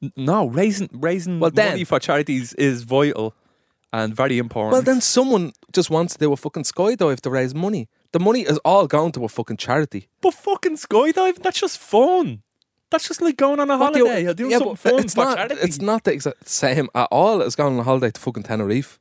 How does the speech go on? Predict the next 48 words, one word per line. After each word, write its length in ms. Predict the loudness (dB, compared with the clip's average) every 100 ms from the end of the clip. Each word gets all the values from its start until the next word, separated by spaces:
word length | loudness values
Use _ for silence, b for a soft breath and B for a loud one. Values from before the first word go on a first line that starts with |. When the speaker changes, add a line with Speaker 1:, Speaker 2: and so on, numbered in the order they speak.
| _
Speaker 1:
It's 80 | _
like, 100 | -10 -6
"Oh, 200 | -6 -6
I'm 80 | -4
going." 160 | 0
Speaker 2:
"Oh, 40 | 2
I'm 80 | 4
going 140 | 2
to 60 | 2
Tenerife, 340 | 0 2 0 -2
I'm 200 | -6 -2
raising 320 | 0 0 0
money 120 | -4 -4
for 140 | -8
fucking 340 | -10 -10 -10 -8
Pieta 340 | -6 -6 -6
House." 240 | -8 -2 -2
Speaker 1:
Okay, 160 | 0
well 80 | 0 0
Speaker 2:
Hardly, 200 | 0 0
Speaker 1:
then, 40 |
Speaker 2:
like. 140 | 0 0
Speaker 1:
all 60 |
right, 140 | 0 0
well 100 | 0
then, 140 | 0
it's 100 | -2 0
not 120 | 2
a 40 |
holiday. 380 | 2 2 2 -2
It's 160 | -4 -4
not 120 | -2
a 40 |
holiday. 280 | 0 0 -2
Here, 140 | -2 -4 B B -2
um, 320 | 0 0 -4 -4
give 300 | 0 0 -2
me 540 | -2 0 0 0 -4 -8 -20 _ _ -20 -20 -20
five 340 | 0 4 4 2
hundred 300 | -2 0 2
euro 500 | 4 4 4 2 -2 b b b
and 160 | -4 -2
I'll 300 | -2 -2 -4
go 260 | 2 2
on 80 | 4
a 40 | 2
roller 280 | 2 2 0
coaster. 380 | -2 -2 -6